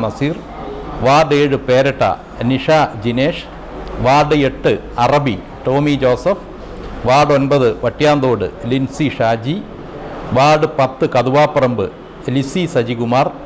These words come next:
വാർഡ് പതിനൊന്ന് വയത്തൂർ അനീഷ് ബാബു വി വി, വാർഡ് പന്ത്രണ്ട് കെയാപറമ്പ് ജിജി രാജു കാരുവേലിൽ, വാർഡ് പതിമൂന്ന് ഉളിക്കൽ വെസ്റ്റ് ശ്രീ ബിജു, വാർഡ് പതിനാല് ഉളിക്കൽ ഈസ്റ്റ് ടി എൻ എ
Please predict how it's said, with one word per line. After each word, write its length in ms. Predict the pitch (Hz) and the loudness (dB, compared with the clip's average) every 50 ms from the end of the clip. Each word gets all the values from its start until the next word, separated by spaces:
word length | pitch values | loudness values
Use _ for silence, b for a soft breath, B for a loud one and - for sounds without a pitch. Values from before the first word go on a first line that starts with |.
| - - - - - - 113 | -16 -16 -16 -16 -8 -2 2
വാർഡ് 260 | 123 139 151 147 156 - - | 4 4 4 4 2 2 2
പതിനൊന്ന് 380 | 127 127 135 147 147 143 131 120 113 | 2 2 2 2 0 0 0 0 2
വയത്തൂർ 400 | 113 123 127 - - 143 - - - - - - - 160 165 165 165 - - 123 | 0 0 0 0 -2 -2 -2 -2 -4 -10 -14 -12 -10 -10 -8 -8 -8 -6 -2 -2
അനീഷ് 320 | 127 147 170 165 170 156 143 | 0 0 0 -2 -2 0 2
ബാബു 260 | 139 131 135 127 131 123 107 | 4 4 4 2 0 -2 -2
വി 100 | 110 110 110 107 120 | -4 -4 -4 -2 -2
വി, 100 | 135 175 208 - - - - - - - - - - 110 | -2 -2 -4 -8 -14 -16 -16 -16 -14 -14 -14 -6 -2 2
വാർഡ് 260 | 127 135 156 151 165 165 - | 4 4 4 4 2 2 2
പന്ത്രണ്ട് 360 | 127 135 135 147 147 139 131 - - | 2 2 2 0 0 0 0 0 2
കെയാപറമ്പ് 640 | 123 127 139 143 147 143 143 123 123 120 107 104 90 - - - - - - 117 110 | 4 4 6 6 4 4 4 2 2 2 0 -2 -4 -4 -6 -8 -10 -10 -10 -4 -2
ജിജി 240 | 139 143 135 175 180 175 151 | -2 -2 0 0 0 2 2
രാജു 300 | 139 127 127 123 131 127 113 - | 2 2 2 0 -2 -4 -4 -2
കാരുവേലിൽ, 560 | 117 113 113 110 127 120 131 135 135 151 175 220 - - - - - - - - - - - - 120 | 0 0 0 0 -2 -2 0 0 0 -2 -2 -4 -8 -12 -16 -16 -16 -14 -14 -14 -14 -10 -4 0 2
വാർഡ് 240 | 135 151 160 165 156 - | 4 4 4 4 2 2
പതിമൂന്ന് 440 | 135 123 139 147 151 156 147 139 135 | 2 2 2 0 0 0 0 0 0
ഉളിക്കൽ 320 | 131 139 135 - 160 147 127 120 | -2 -2 0 0 0 0 2 0
വെസ്റ്റ് 360 | 127 123 - - - 156 110 - - - - - - - - - - - - - | -2 -2 -4 -4 -2 -2 -2 -2 -4 -8 -14 -16 -16 -16 -16 -16 -14 -10 -8 -4
ശ്രീ 120 | - 139 120 110 107 | -2 -2 0 0 -2
ബിജു, 280 | 120 113 107 135 165 196 208 - - - - - - - - - - - - - - - - | -2 -2 -2 -2 -2 -2 -2 -4 -8 -12 -14 -14 -14 -12 -12 -12 -12 -12 -12 -10 -8 -2 2
വാർഡ് 260 | 131 143 160 160 165 - | 4 4 4 4 4 2
പതിനാല് 440 | 143 127 127 147 143 147 147 143 135 127 | 2 2 2 2 2 2 2 4 2 2
ഉളിക്കൽ 320 | 135 131 131 - 156 135 127 131 | 0 0 0 0 2 2 2 0
ഈസ്റ്റ് 320 | 139 135 - - - 120 95 87 - - - - - - - - | 0 -2 -4 -4 -2 -2 -2 -2 -6 -10 -12 -12 -12 -12 -6 -2
ടി 100 | 147 147 156 | 0 0 2
എൻ 100 | 156 156 | 2 2
എ 20 | 147 | 0